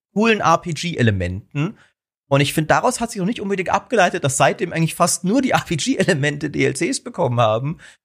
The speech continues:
und die Spielgerüste so deutlich weniger im Vergleich. Also ich hätte halt mir viel mehr erwartet, okay, gebt uns einmal hier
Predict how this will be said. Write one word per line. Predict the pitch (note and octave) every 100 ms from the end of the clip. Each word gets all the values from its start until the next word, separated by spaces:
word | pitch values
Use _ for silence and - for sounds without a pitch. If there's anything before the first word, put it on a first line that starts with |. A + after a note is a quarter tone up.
| _
und | D3 C#3+ D3 D3
die | C#3+
Spielgerüste | - E3 F#3+ F#3+ F3 - F3 D#3+
so | D3+ C#3+
deutlich | - C3+ F3 F3+ C3+ C3
weniger | F3+ F3 G2+ F#2 -
im | C#3+ G#2
Vergleich. | - G2 F#2 E2+ D#2+ -
Also | -
ich | E3+ F#3+
hätte | F#3
halt | B2+ A#2+
mir | A#2 G#2
viel | - D#3+
mehr | C3+
erwartet, | G#2 G#2 G#2
okay, | G2+ A#2
gebt | G2+ A2+
uns | G#2+
einmal | - C#3 E3+ D3
hier | C3+ C#3